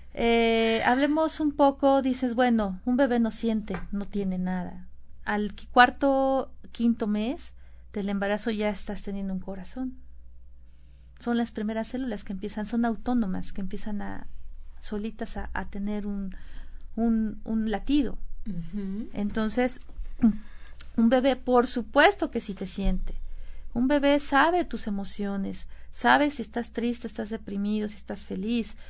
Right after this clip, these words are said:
Speaker 1: Entonces, ya hay estudios donde demuestra, un estudio inglés, que demuestra cómo las emociones afectan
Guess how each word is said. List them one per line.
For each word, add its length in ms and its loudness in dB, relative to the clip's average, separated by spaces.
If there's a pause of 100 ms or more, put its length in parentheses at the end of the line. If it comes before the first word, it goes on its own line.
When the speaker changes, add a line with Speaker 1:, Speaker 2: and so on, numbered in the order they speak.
(240)
Speaker 1:
Entonces, 440 -2
ya 100 6
hay 120 4
estudios 640 2
donde 240 0
demuestra, 560 0
un 120 2
estudio 680 2 (120)
inglés, 600 0 (440)
que 100 0
demuestra 520 2
cómo 280 2
las 220 0
emociones 580 -2
afectan 580 -4